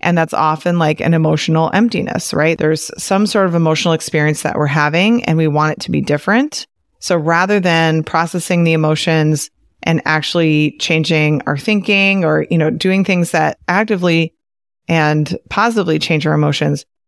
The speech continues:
we're just trying to change the experience that we're having in our bodies. Like, if I'm feeling a lot of stomach distension and feeling very full, then I maybe won't feel the resonating experience of that emotion in my body. What I mean is, like, sometimes people talk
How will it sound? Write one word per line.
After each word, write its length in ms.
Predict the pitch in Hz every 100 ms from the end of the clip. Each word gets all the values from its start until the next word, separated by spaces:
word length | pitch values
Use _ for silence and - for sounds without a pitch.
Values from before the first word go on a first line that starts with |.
| _
we're 440 | 147 156 151 151 - -
just 280 | 180 -
trying 320 | - - 160 160
to 120 | 165
change 340 | - 185 165
the 60 | 156
experience 400 | 147 - 165 156
that 100 | -
we're 60 |
having 260 | 156 147 147
in 80 | 147
our 80 | 143
bodies. 420 | 151 147 - -
Like, 220 | 156 - _ _ _
if 280 | 185 214 226 -
I'm 220 | 170 165
feeling 360 | - 165 160 160
a 60 |
lot 180 | 156 156
of 80 | 151
stomach 300 | - 165 156
distension 520 | 151 - 202 196 170
and 120 | 156
feeling 240 | - 156 156
very 200 | 156 160
full, 640 | - 214 165 160 208 254 _ _ _ -
then 520 | 165 165 160 160 -
I 240 | 160 156 151
maybe 320 | 156 151 156
won't 400 | 156 170 196 -
feel 760 | - 160 151 147 151 151 160 -
the 200 | 147 156
resonating 840 | 147 160 170 165 165 156 156 156
experience 600 | 160 151 - 156 156 151
of 120 | 156 151
that 180 | 151
emotion 380 | 151 156 147 156
in 80 | 151
my 120 | 151
body. 380 | 151 160 - -
What 140 | 170
I 100 | 160
mean 240 | 160 165 160
is, 120 | 160
like, 100 | 156
sometimes 320 | 175 165 165
people 220 | 160 160
talk 220 | 160 156